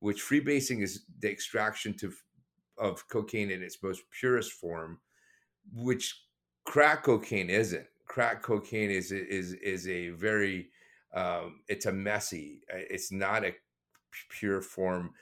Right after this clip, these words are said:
It's often mixed with a lot of junk, and it, it does have, um, cocaine in it, and it is smokable, but not necessarily a purified form, and which is often, I think, misassociated as a freebase.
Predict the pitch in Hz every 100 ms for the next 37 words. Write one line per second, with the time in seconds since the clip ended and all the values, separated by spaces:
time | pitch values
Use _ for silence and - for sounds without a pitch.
0 | _ - 98 104 - 101 98 95 95 85
1 | 82 87 101 104 87 - 95 85 80 -
2 | _ _ _ _ - 101 92 87 90 92
3 | 95 90 95 87 107 110 107 90 98 92
4 | 85 82 - _ - 87 80 - - -
5 | 98 92 139 175 123 95 92 92 - _
6 | - 92 101 131 - 117 143 170 107 90
7 | 92 90 - _ 104 107 117 107 104 -
8 | 101 101 92 87 87 90 85 - - 120
9 | 110 104 92 85 - - 104 92 80 -
10 | _ - 95 98 95 95 92 98 92 -
11 | 92 85 _ _ _ - 92 90 101 90
12 | 98 101 98 - 95 92 - 85 85 82
13 | 80 85 82 80 - 107 107 87 69 -
14 | -